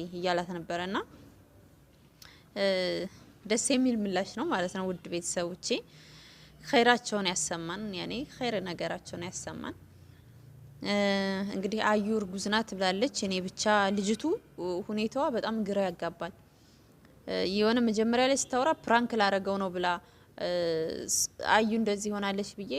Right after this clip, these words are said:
ላስደንግጠው እንደ ባል ምን ይሰማዋል የሚለውን ነገር ለማወቅ ፈልጌ ነው ነው ያለችው። ያው ስሬስ ሲሆንባት ጊዜ ምን የምትለውም ጠፋባት መሰለኝ። ብቻ ቪዲዮ ግራ ያጋባል እስከ መጨረሻው ብታዩት ማለት ነው።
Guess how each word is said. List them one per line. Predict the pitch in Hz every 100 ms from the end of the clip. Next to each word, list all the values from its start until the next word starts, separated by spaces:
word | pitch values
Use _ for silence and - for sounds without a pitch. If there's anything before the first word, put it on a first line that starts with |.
| 254
ላስደንግጠው | 190 196 - 185 185 - 165 170 - _ - _ _ - 170 170 196 -
እንደ | 208 208
ባል | 208 277
ምን | 247 214
ይሰማዋል | 208 - 190 190 185
የሚለውን | 185 185 180 180
ነገር | 180 175 208
ለማወቅ | 214 208 208 202
ፈልጌ | - 190 175 170 170
ነው | 170 165 - - - - -
ነው | 214 220
ያለችው። | 170 160 156 - 160 - - -
ያው | 202 214 220 202 190 180 170 160 - -
ስሬስ | - 233 254
ሲሆንባት | - 226 226 208 208 202
ጊዜ | 202 214
ምን | 240 226
የምትለውም | 220 226 - 240 226 226
ጠፋባት | 170 220 - 208 202 214
መሰለኝ። | 208 214 226 311
ብቻ | 226 214 220
ቪዲዮ | 208 214 240 277 392 - - - -
ግራ | 196 247
ያጋባል | 254 240 208 196 190 202
እስከ | - 220
መጨረሻው | 208 196 185 196 214
ብታዩት | 190 185 220 208 240
ማለት | 302 202 190
ነው። | 170